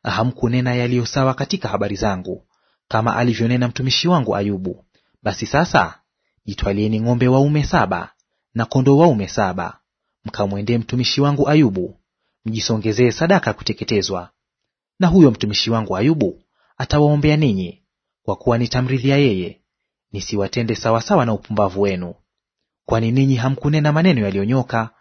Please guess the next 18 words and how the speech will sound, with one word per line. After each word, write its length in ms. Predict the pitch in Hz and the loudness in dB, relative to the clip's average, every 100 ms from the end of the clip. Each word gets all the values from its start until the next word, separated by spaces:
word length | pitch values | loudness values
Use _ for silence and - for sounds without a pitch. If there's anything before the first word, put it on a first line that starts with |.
| _ _ - | _ _ -10
katika 320 | 139 - - | -6 -4 -4
habari 340 | - 135 139 | -2 0 0
zangu, 540 | 123 135 101 90 92 _ _ _ _ | 2 2 0 -4 -10 _ _ _ _
kama 240 | - 113 113 | -4 -2 0
alivyonena 480 | 110 98 107 117 | -2 -2 -2 -2
mtumishi 420 | 113 131 131 - 208 | -4 -4 -4 2 4
wangu 240 | 147 - | 4 2
Ayubu." 460 | 101 101 95 92 - _ _ _ _ _ _ _ _ _ _ - | -2 -2 -4 -8 -12 _ _ _ _ _ _ _ _ _ _ 2
Basi 280 | 190 - | 2 2
Elifazi 560 | - 131 120 - 117 98 | 0 2 2 2 0 -2
Mtemani 680 | 95 101 113 156 131 82 - _ _ _ _ - | -6 -4 0 0 -2 -6 -14 _ _ _ _ -10
na 180 | 107 98 | -4 -2
Bildadi 540 | 107 104 113 131 131 | 0 0 0 2 2
Mshuhi 640 | 139 - 165 92 90 - _ _ _ _ _ | 0 0 0 0 -4 -12 _ _ _ _ _
na 160 | 196 185 | 2 2
Sofari 460 | - 110 127 104 | 0 -2 -2 -2
Mnaamathi 840 | 95 92 92 104 139 - 113 87 _ _ _ _ _ - | -4 -6 -4 -2 -2 -2 -4 -6 _ _ _ _ _ -4
wakaenda 680 | 147 175 160 101 90 - | 0 2 2 0 -6 -8